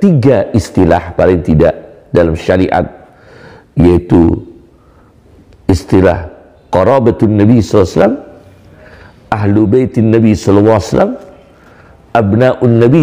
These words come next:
sallallahu alaihi wasallam. Dalam hadis yang diriwayatkan oleh Sunan Tirmidzi,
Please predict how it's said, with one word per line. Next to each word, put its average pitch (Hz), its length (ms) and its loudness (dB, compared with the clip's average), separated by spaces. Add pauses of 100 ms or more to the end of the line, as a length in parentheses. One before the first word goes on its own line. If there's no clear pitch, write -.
sallallahu 104 560 2
alaihi 78 480 0
wasallam. - 400 -6 (560)
Dalam 135 640 0 (240)
hadis 156 560 -2
yang 135 240 2
diriwayatkan 135 640 2
oleh 123 240 2
Sunan 127 360 0
Tirmidzi, 127 640 0